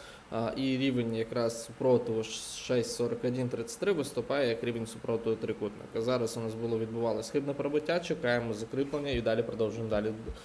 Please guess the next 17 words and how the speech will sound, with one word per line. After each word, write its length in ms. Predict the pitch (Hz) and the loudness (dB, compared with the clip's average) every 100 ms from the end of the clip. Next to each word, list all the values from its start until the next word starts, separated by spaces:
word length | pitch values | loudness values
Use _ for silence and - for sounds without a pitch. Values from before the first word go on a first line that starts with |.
| - - | -18 -2
рух 200 | 117 113 | 0 2
нагору. 360 | 120 117 107 98 | 2 4 4 4
Якщо 300 | 113 - 180 | 0 4 4
у 40 | |
нас 260 | 170 151 - | 6 0 0
ціна 280 | 160 139 101 - - - - - | 0 2 0 -4 -14 -14 -14 -4
все 160 | 123 | -4
ж 100 | 113 | -2
таки 240 | 117 - 107 - - - - | -4 -4 -4 -6 -14 -10 4
проб'є 380 | 123 123 160 | 4 6 6
рівень 320 | 143 143 139 127 | 6 4 2 2
шість 360 | 143 127 - | 2 2 0
сорок 280 | - 123 123 | 2 2 2
один 200 | 127 131 | -2 -2
тридцять 380 | 127 131 - 147 | -2 -2 -4 2
три, 140 | 208 | 2
то 260 | 233 139 | 4 -2